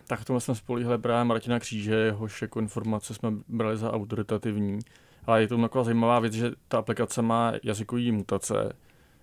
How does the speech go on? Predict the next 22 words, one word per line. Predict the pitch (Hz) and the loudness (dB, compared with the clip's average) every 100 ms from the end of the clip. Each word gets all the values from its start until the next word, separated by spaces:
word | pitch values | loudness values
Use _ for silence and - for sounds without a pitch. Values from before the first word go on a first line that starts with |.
| _ _ | _ _
a | 113 | -6
typický | - - 110 - 117 | -4 -2 -4 0 2
je, | 117 | 2
že | 110 117 117 - | 4 2 2 0
ta | - 113 | 2 2
vlastně | 110 - 120 | 2 -2 0
jedlost, | 113 107 113 110 120 - - - | 0 2 4 2 2 -6 -16 -16
eh, | - 120 113 113 - - 120 | -8 -4 -4 -6 -12 -14 -12
jako, | 107 117 117 117 - - - | -8 -4 -2 -4 -8 -14 -10
tak | - 117 | -8 -4
je | 117 | 0
právě | 123 117 113 113 | 4 4 4 2
se | 117 | 2
v | |
různých | 113 107 113 | 0 2 2
zemích | 110 113 120 117 | 4 4 2 0
v-, | 117 | -6
jako | 117 113 117 113 | -6 -4 -2 -2
vnímá | 113 113 120 117 | 0 2 4 2
různě. | 113 107 98 | 0 -2 -4
Typicky | 101 - 101 - | -6 -8 -8 -10
třeba | - 107 110 107 | -6 0 2 2